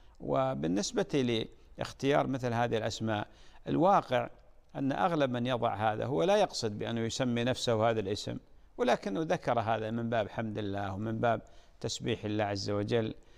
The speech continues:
لكن حقيقة مثل هذا أنا ما أنصح به، لأنه أحيانًا قد يقع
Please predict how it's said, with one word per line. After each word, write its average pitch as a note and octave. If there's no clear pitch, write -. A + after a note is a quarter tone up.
لكن -
حقيقة G3
مثل D3
هذا A#2
أنا D#3
ما F3
أنصح G2+
به، F2+
لأنه C3+
أحيانًا E3
قد C#3
يقع C#3